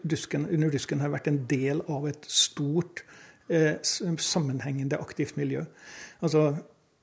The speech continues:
problem-, et av problemene til Studentsamfunnet i Oslo, det såkalte norske studentsamfunnet som vi, vi bruker å si, eh, det er jo at de hadde jo ikke noe fast tilholdssted i den perioden da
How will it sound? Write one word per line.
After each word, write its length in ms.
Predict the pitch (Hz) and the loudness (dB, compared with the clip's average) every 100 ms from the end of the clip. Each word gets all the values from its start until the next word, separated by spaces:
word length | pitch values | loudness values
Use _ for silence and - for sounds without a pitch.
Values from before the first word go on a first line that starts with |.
| _ _ | _ _
problem-, 540 | 175 160 170 143 131 147 | 6 8 8 6 2 -4
et 220 | 143 - | -6 2
av 100 | 185 | 2
problemene 560 | 185 185 170 131 143 147 143 | 4 2 4 2 2 0 0
til 440 | 151 143 143 143 - - - - - | 2 2 0 -2 -6 -14 -16 -16 -14
Studentsamfunnet 520 | - 165 131 120 143 151 | 0 0 2 0 2 2
i 40 | |
Oslo, 220 | - 175 160 | 2 4 4
det 100 | 143 | 2
såkalte 680 | - - 147 139 - 147 165 | 2 4 6 4 4 2 4
norske 300 | 156 127 - | 2 2 -4
studentsamfunnet 560 | 120 143 131 135 156 156 | -4 -2 -2 0 2 4
som 80 | 156 | 6
vi, 80 | 160 156 156 | 6 6 6
vi 100 | 160 | 6
bruker 240 | 160 156 | 6 6
å 60 | 165 | 6
si, 160 | 202 208 - - - - - - | 6 4 -2 -10 -10 -12 -14 4
eh, 240 | 165 165 170 | 8 8 6
det 220 | 180 175 | 6 8
er 100 | 185 | 8
jo 80 | 143 156 | 6 4
at 160 | 156 | 2
de 160 | - 151 151 - | -2 0 0 0
hadde 240 | 139 139 | -4 -2
jo 80 | 139 | 0
ikke 220 | 160 165 | 2 2
noe 240 | 151 151 - | 2 2 -2
fast 540 | - - - - - - | -4 -2 0 0 0 -2
tilholdssted 880 | 196 131 131 - - 175 170 - - | -2 0 0 2 4 4 2 -4 -4
i 180 | 143 151 | 0 2
den 160 | 143 147 | 2 2
perioden 560 | 151 156 156 135 147 | 2 4 4 4 2
da 340 | 143 143 143 | 2 2 2